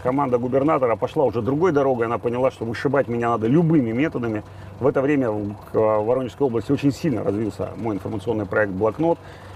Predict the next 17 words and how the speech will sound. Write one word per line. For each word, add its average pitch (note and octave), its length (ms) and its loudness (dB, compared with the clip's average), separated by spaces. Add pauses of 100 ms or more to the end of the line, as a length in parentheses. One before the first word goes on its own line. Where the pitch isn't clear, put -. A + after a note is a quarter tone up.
И B2+ 80 2
сделал C#3 320 4
тысячи A#2+ 440 -2
хороших G#2 600 -2
дел, G#2+ 180 0
да. G2+ 280 0
И G2 220 -8
сегодня B2+ 320 0
главный A2+ 320 0
лозунг A2+ 300 -2
«Блокнота», A#2+ 360 0
он, G#2+ 60 0
кстати, G#2 240 -2
выработался A2 580 -2
именно A2+ 240 -2
в G#2 40 -2
Воронеже. G#2 480 0